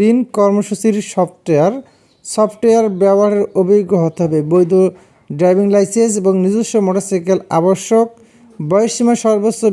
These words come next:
বিয়াল্লিশ বছর পর্যন্ত। বেতন শিক্ষানবিশকালে সর্বসাকুল্যে মাসিক চল্লিশ হাজার টাকা এবং শিক্ষানবিশকাল শেষে সর্বসাকুল্যে মাসিক চুয়াল্লিশ হাজার ছয়শো তেরাশি টাকা। কর্মী নং তিন, পদের নাম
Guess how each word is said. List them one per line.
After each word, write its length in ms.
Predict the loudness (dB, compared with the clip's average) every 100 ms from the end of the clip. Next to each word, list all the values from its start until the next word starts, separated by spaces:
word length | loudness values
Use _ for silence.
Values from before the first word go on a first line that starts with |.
| 0
বিয়াল্লিশ 300 | 0 2 0
বছর 220 | 0 -4 -4
পর্যন্ত। 420 | -4 -2 -4 0 0 2 2
বেতন 380 | -2 0 -2 0 -6 _ _ -8
শিক্ষানবিশকালে 840 | -6 0 0 2 0 -4 -2 0 0 -2
সর্বসাকুল্যে 600 | -4 -2 -4 -2 -2 0 -2
মাসিক 240 | -2 -4 -2
চল্লিশ 260 | -2 0 0
হাজার 180 | 0 -4 0
টাকা 280 | -2 0 -2 -2 -8 _ _ -4
এবং 120 | -4 -2
শিক্ষানবিশকাল 720 | -4 0 0 0 -2 -2 -2 -2
শেষে 260 | -4 -2 -2 -4 -8 _ _ -8
সর্বসাকুল্যে 600 | -2 -2 0 -2 0 0 2
মাসিক 320 | 0 0 -2 0
চুয়াল্লিশ 360 | 2 2 4 0
হাজার 200 | 2 -2 0
ছয়শো 300 | -2 0 -2 -2
তেরাশি 340 | -2 -2 -2 -4 0
টাকা। 360 | 0 0 -2 -2 -2 _ _ _ _
কর্মী 380 | 0 2 2 2
নং 140 | 2 0 -2 _
তিন, 220 | 0 2 2 -2 -2
পদের 280 | 0 0 0
নাম 140 | 0